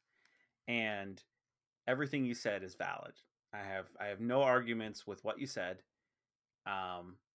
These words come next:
I do think that home field advantage is, uh, worth maybe a little bit more than, than you're, than you're arguing. And I don't think so much because home field advantage matters. I think that being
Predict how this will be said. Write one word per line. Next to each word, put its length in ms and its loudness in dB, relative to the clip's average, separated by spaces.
I 100 0
do 300 -2
think 300 -2
that 100 0
home 200 -2
field 260 -2
advantage 420 -6
is, 320 -8
uh, 60 -10
worth 320 -2
maybe 280 -4
a 80 0
little 260 -2
bit 180 -2
more 280 -6
than, 340 -10
than 220 -10
you're, 340 -6
than 140 -8
you're 160 -4
arguing. 480 -4
And 80 -4
I 80 0
don't 180 0
think 160 -2
so 220 -2
much 300 -4
because 840 -2
home 340 2
field 360 0
advantage 800 0
matters. 640 -8
I 140 4
think 300 -4
that 220 0
being 640 2